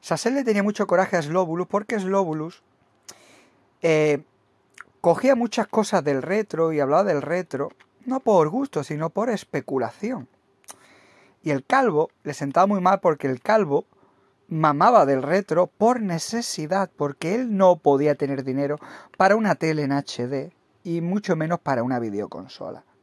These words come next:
No podía. Él tenía que contentarse cuando los demás niños jugaban a la Sega Saturn, los poquitos que había, los más a la Play.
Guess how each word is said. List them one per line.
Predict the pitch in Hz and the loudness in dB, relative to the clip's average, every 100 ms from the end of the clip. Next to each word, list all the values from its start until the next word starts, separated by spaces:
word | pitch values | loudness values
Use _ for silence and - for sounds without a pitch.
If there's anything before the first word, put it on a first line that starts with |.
| _ | _
No | 196 | -2
podía. | 202 156 180 - _ _ _ _ _ _ - | 2 2 0 -4 _ _ _ _ _ _ -8
Él | 156 | -4
tenía | 147 170 165 | -2 -2 -2
que | 170 | 0
contentarse | 170 170 175 165 156 190 208 226 - - - _ | 0 2 0 0 2 0 0 -4 -6 -10 -20 _
cuando | - 147 147 | -2 0 0
los | 143 | 0
demás | 139 156 165 | 0 -2 -4
niños | 185 175 160 | -6 -6 -6
jugaban | 151 160 160 160 | -2 2 2 2
a | 156 | 2
la | 151 | 0
Sega | - 147 147 | -2 -4 -2
Saturn, | - 190 - 165 170 - - _ _ | -2 -4 -2 -4 -4 -8 -16 _ _
los | 151 151 | -2 0
poquitos | 143 131 151 165 | -2 -4 -4 -2
que | - | -2
había, | 139 180 170 170 | -2 2 2 4
los | 160 127 | 2 -2
más | 143 160 - | 0 -2 0
a | 151 | 0
la | 139 | 0
Play. | 127 160 160 180 | 0 0 0 -2